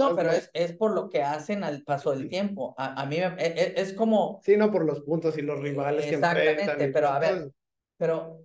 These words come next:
Speaker 1: pero está bien, o sea, creo que el par-, e-, e-, es como estos,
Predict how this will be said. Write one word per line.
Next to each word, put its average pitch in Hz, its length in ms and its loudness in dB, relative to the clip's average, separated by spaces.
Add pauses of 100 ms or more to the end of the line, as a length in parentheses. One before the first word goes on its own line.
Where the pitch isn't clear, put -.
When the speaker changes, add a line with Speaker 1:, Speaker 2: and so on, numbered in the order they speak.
(480)
Speaker 1:
pero 175 240 6
está 180 340 2
bien, 214 400 0
o 135 100 -8
sea, 135 460 -6
creo 160 260 0
que 208 60 2
el 196 160 0
par-, 143 280 -4
e-, 151 200 -4
e-, 165 180 -4
es 165 160 -8
como 208 480 0
estos, 160 540 -8